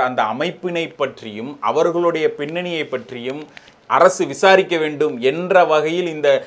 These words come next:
நீதிபதிகள் தீர்ப்பு எழுவதற்கு ப-, மாறாக இந்த பிரச்சனையில் இஸ்லாமிய அமைப்புகளுடைய பி-, பின்னணி இருக்கிறது என்ற அரசு தரப்பு வாதங்கள் போன்ற நடவடிக்கைகள் எ-,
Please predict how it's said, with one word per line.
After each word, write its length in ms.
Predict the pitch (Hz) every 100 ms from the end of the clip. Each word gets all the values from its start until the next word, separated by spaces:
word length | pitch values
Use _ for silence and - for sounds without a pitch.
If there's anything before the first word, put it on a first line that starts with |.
| - _
நீதிபதிகள் 640 | 147 165 160 156 143 127 160
தீர்ப்பு 240 | 165 151
எழுவதற்கு 480 | 135 123 113 101 110
ப-, 180 | 107 104 110 110
மாறாக 420 | 117 135 127 101 104 127 143 - - -
இந்த 300 | 143 175 180 -
பிரச்சனையில் 580 | 180 175 - 196 196 175
இஸ்லாமிய 420 | 147 180 190 190 180
அமைப்புகளுடைய 600 | 170 160 160 156 147 151 143
பி-, 240 | - 143 135
பின்னணி 360 | 151 170 175 156
இருக்கிறது 420 | 143 147 143 139
என்ற 240 | 135 143 156
அரசு 300 | 131 - 180
தரப்பு 320 | 160 151 143 135
வாதங்கள் 520 | 135 147 143 147 143
போன்ற 180 | 139 127
நடவடிக்கைகள் 640 | 123 143 160 147 143 127 117
எ-, 220 | 120 113